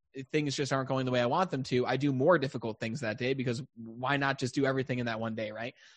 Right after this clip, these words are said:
And for me, that was the same way. And I used to edit all my YouTube videos, and it caused me to only be able to do one or two videos every single week. And that was even stressful on top of everything else I was doing.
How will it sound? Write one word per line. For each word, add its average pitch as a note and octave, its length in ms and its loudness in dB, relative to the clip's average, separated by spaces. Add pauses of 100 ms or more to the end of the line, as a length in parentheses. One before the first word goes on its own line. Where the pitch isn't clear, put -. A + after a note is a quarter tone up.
(180)
And D3 280 -2
for C#3+ 160 -2
me, E3+ 480 4 (440)
that D3 180 4
was A#3+ 160 4
the G3 60 -2
same F3 280 2
way. D#3+ 200 4
And A#2 80 2
I B2+ 60 2
used E3 180 2
to - 160 -2
edit C#3 160 2
all C3 120 2
my B2+ 140 2
YouTube B2 340 0
videos, A2 380 0
and A#2+ 100 -4
it A#2 60 -4
caused B3 420 2
me C3 180 0
to C3+ 120 -6
only C#3+ 260 -2
be C3+ 140 2
able C3+ 160 0
to B2+ 140 -8
do D#3+ 200 4
one B2+ 220 -2
or B2+ 80 -2
two B2+ 220 -2
videos B2+ 420 0
every A#2 220 -4
single A2+ 260 -6
week. C3+ 260 -2
And A#2+ 160 -2
that G#3 200 2
was C3 180 4
even A#2 220 -2
stressful A#2+ 420 -6
on A#2 100 -4
top B2 240 -2
of A#2+ 60 -6
everything B2 320 -2
else D3 220 0
I A2+ 80 -4
was A#2 120 -8
doing. A2+ 280 -6